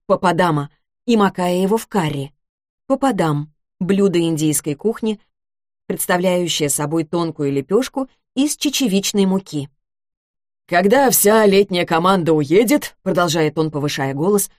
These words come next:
будто призывает кого-то присоединиться, «ты застрянешь с нами.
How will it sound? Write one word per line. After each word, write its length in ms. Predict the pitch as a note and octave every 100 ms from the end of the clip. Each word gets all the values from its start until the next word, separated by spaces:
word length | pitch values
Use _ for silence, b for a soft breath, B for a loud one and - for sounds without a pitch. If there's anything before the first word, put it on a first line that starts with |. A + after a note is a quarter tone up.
| _
будто 300 | C#3 D#3+ D#3+
призывает 440 | D3+ C#3+ D#3 E3 D#3
кого-то 360 | D3 D#3 D#3
присоединиться, 840 | D#3 E3+ - F3+ G3+ G#3+ - - - _ _ _
«ты 320 | E3 A#3 C#4 C4+
застрянешь 800 | G3 G3+ - E3 F3+ E3 E3
с 120 | - D3
нами. 480 | C#3+ D3+ C#3 C3+